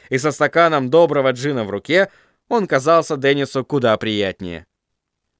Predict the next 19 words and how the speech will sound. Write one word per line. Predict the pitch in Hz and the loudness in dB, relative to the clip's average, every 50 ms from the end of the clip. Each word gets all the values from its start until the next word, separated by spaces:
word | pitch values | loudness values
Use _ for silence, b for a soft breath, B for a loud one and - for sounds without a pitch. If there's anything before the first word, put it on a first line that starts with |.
| _ _ | _ _
"Запомни, | 95 90 90 104 135 147 156 - _ 170 180 202 214 233 247 240 240 220 202 180 156 135 120 | -14 -10 -2 0 2 2 2 0 _ 0 4 6 6 8 8 6 4 2 0 -2 -2 -4 -4
Дэнни", | 110 104 123 135 143 147 147 143 127 110 92 85 82 _ _ _ _ _ _ _ _ _ | -4 0 2 2 4 4 2 2 0 -4 -8 -10 -14 _ _ _ _ _ _ _ _ _
частенько | _ - - 135 123 - - 147 165 170 160 147 143 | _ -6 -4 -4 -4 -4 -2 0 0 0 2 0 -2
говорил | 123 135 127 135 131 131 127 123 120 | 0 0 0 2 2 0 0 0 -2
он | 117 120 | -4 -4
сыну | - - 156 165 160 143 | -6 -6 -4 -2 -2 -2
в | 123 | -2
этом | 127 127 127 123 120 | -2 -2 -2 -4 -4
приятном | - - 139 135 131 131 131 127 - 127 127 | -4 -2 0 2 4 2 2 2 -2 -6 -6
состоянии, | 127 - 135 123 - - 143 135 123 113 101 98 92 85 85 82 _ _ _ _ _ _ _ _ _ _ _ _ | -4 -6 -6 -6 -4 -2 0 0 2 0 -2 -2 -6 -10 -14 -18 _ _ _ _ _ _ _ _ _ _ _ _
"в | - 87 101 123 131 143 | -10 -8 -6 -6 -4 -4
мире | 170 208 254 285 302 285 277 262 254 233 | -2 -2 -2 -2 -2 0 0 0 0 2
не | 226 233 226 | 2 0 0
так | 220 _ _ - 247 269 277 277 214 - | 0 _ _ 2 4 4 4 4 2 0
много | 196 196 196 196 208 226 233 226 196 196 185 | -2 -2 2 4 4 6 6 4 4 4 2
вещей, | 160 143 139 127 113 - - - - 170 196 226 226 214 196 151 | 2 0 -2 -4 -4 -4 -4 -2 2 4 6 6 8 6 4 4
которые | - 135 123 - 143 165 175 170 170 165 156 | 0 -4 -2 0 2 2 4 4 4 2 0
длятся | 127 127 131 143 156 165 156 - - 160 156 | 0 0 2 4 4 4 2 0 -2 -6 -4
долго. | 143 131 147 151 160 156 151 139 123 110 113 101 92 | -2 0 2 4 4 4 4 2 0 -2 -6 -8 -8